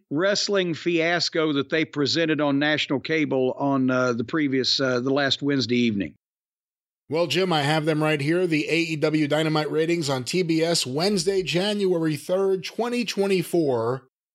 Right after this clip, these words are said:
Speaker 2: on average, was watched by eight hundred and one thousand viewers.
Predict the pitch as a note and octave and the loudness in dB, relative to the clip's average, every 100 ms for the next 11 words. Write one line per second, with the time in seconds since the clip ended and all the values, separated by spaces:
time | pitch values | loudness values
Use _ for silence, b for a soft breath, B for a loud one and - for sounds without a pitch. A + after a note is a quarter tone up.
0 | _ _ _ _ _ _ _ _ _ _ | _ _ _ _ _ _ _ _ _ _
1 | C#3+ G#3+ A#3+ A3+ G#3+ C3+ B2 B2+ C3 B2+ | -2 0 2 2 2 0 -2 0 -2 0
2 | D3+ D3 - C3+ - E3 G#3+ F3 F#3+ F3+ | 0 0 -2 -2 -2 -2 0 0 0 0
3 | D#3+ C#3 B2+ C3 D3 A#2 A#2 - B2 B2 | 0 0 0 0 0 -2 -6 -2 0 0
4 | A#2+ A#2+ A2 G#2+ F#2+ C2 - - - | 0 -4 -2 -2 -2 -6 -12 -10 -10